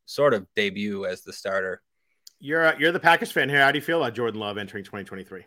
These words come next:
Speaker 1: Um, you know, I, I hate to say it, but I'm more of a Jets fan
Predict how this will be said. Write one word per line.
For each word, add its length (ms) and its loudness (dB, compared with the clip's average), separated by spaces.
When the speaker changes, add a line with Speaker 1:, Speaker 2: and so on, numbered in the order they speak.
Speaker 1:
Um, 880 0
you 100 -4
know, 60 -2
I, 280 -4
I 140 0
hate 280 4
to 60 0
say 360 6
it, 160 0
but 280 6
I'm 140 -4
more 200 4
of 80 2
a 40 -6
Jets 400 0
fan 420 0